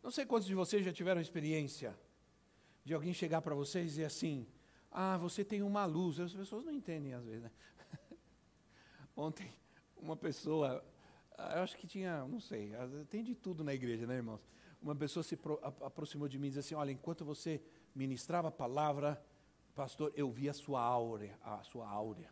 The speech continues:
Áurea? Aura. "Eu vi a sua aura." E eu f-, <laughs> era uma pessoa de idade, eu, eu falei, "Ah, não,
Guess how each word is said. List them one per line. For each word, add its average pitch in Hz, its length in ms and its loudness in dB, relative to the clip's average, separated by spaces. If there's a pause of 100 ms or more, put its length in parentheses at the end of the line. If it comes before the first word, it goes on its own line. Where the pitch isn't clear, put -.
(120)
Áurea? 202 340 -4 (680)
Aura. 127 460 0 (840)
"Eu 135 180 2
vi 135 160 0
a 151 60 2
sua 147 260 -2
aura." 127 920 6 (1000)
E 117 140 -2
eu 123 100 -2
f-, - 240 -14 (240)
<laughs> - 300 -10 (1000)
era 196 140 2
uma 208 200 0
pessoa 160 460 2
de 120 160 -8
idade, 127 400 2
eu, 135 220 0
eu 151 160 2
falei, 143 240 -2
"Ah, 160 60 0
não, 170 420 -4